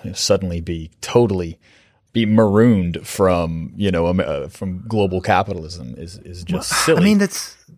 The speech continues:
Speaker 2: there, there is, yeah, there is a,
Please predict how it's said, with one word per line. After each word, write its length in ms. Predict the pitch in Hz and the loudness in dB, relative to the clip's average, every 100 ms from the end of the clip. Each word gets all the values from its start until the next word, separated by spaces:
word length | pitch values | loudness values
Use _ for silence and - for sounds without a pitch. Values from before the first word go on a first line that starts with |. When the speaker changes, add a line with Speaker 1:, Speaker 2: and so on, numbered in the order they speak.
| _ _ - | _ _ -4
Speaker 2:
there, 280 | 190 196 180 | 2 2 2
there 160 | 208 | 2
is, 200 | 233 - - 175 | 2 -2 -6 0
yeah, 460 | 220 240 226 202 185 | 2 2 2 0 0
there 140 | 226 | 2
is 200 | 240 - | 2 2
a, 240 | 196 165 | 2 2